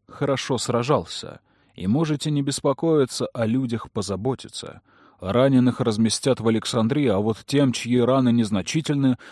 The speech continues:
равно как и оставшимся невредимыми, придётся отправиться, пожалуй, в Ричмонд. Там решат, где вы будете находиться. Но и вас я в Александрии не оставлю, полковник.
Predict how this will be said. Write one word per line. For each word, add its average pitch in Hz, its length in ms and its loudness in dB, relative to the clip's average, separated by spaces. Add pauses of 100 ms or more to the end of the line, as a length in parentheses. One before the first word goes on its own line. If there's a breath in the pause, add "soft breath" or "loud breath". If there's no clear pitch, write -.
равно 110 400 -2
как - 180 -8
и 147 60 0
оставшимся 131 720 -2
невредимыми, 113 640 0
придётся 127 580 0
отправиться, 135 920 -2 (300)
пожалуй, 123 480 2
в 95 80 -2
Ричмонд. - 560 -6 (400 soft breath)
Там 156 240 -2
решат, 131 380 0
где 120 260 0
вы 110 120 0
будете 107 380 -2
находиться. 123 720 -4 (460 soft breath)
Но 90 120 -6
и 101 60 0
вас 135 340 2
я 135 160 2
в 127 60 2
Александрии 117 640 2
не 107 100 4
оставлю, 92 580 -2
полковник. - 680 -16